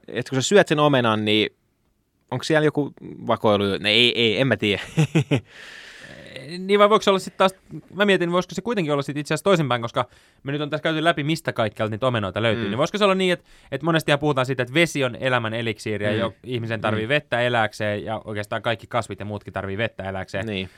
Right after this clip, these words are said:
Speaker 2: Mitä jos se ei olekaan vesi, mitä me kaikki tarvitaan elääkseen? Mitä jos se on omena? Koska niitä selvästi on ihan joka paikassa. Me ei päästä mihinkään, niinku,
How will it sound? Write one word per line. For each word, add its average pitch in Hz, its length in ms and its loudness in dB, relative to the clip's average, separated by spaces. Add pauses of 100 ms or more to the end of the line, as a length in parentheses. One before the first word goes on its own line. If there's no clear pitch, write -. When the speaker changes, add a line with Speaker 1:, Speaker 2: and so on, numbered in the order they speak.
(380)
Speaker 2:
Mitä 156 200 -6
jos 220 140 -6
se 185 80 -2
ei 185 80 2
olekaan 160 260 -2
vesi, 156 240 -2
mitä 92 200 -8
me 90 80 -12
kaikki 90 220 -10
tarvitaan 90 340 -10
elääkseen? 87 300 -14
Mitä 123 120 -6
jos 147 100 -6
se 151 80 -4
on 139 100 -6
omena? 147 440 -6
Koska 120 200 -10
niitä 151 120 -6
selvästi 180 260 0
on 180 120 2
ihan 143 140 2
joka 143 180 0
paikassa. 95 400 -4
Me 113 60 -4
ei 123 60 -4
päästä 147 240 0
mihinkään, 110 380 -4
niinku, 101 260 -8